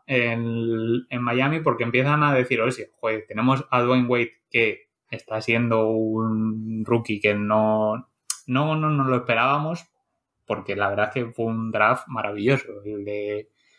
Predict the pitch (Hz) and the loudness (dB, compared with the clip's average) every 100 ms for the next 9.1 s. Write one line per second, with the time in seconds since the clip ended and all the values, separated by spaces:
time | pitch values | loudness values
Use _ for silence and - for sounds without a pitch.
0 | _ - _ - 123 117 110 107 107 107 | _ -20 _ -4 -2 2 2 2 -2 -2
1 | 107 147 127 - - _ _ _ _ _ | -2 -2 -2 -10 -20 _ _ _ _ _
2 | _ _ - - 139 131 127 123 127 - | _ _ -8 0 2 4 4 4 2 -2
3 | 156 131 139 151 151 147 143 151 147 151 | -6 0 2 2 2 2 2 2 2 2
4 | 151 135 143 139 135 123 139 147 156 135 | 0 0 2 2 2 0 0 2 2 2
5 | 117 113 113 110 113 117 101 - - 113 | 0 -2 -4 -2 0 0 -2 -8 -8 -4
6 | 107 107 107 107 107 107 113 120 - 101 | -2 -2 -4 -4 -6 -2 2 0 0 -8
7 | 104 104 113 117 107 110 117 113 - 135 | -8 -12 -8 -2 -2 2 4 4 0 -2
8 | 123 113 - 131 143 143 139 139 135 151 | 0 0 0 2 2 2 2 4 2 2
9 | 156 | -2